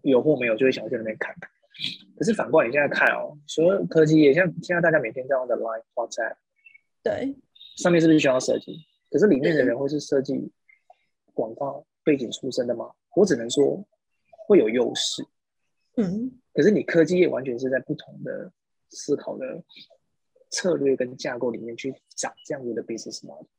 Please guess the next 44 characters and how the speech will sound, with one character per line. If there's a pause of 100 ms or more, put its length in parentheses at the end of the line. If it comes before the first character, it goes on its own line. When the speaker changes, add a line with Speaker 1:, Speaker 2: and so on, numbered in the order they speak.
(120)
Speaker 1:
我
觉
得
这
以
后
可
以
再
深
聊。
可
是
像
这
个 (720)
领
域
的
里
面
一
样
在
看
设
计，
跟
广 (120)
告
业
在
看
设
计。 (920)
Speaker 2:
嗯，
Speaker 1:
可
能
就
不
一
样。
Speaker 2:
那
个，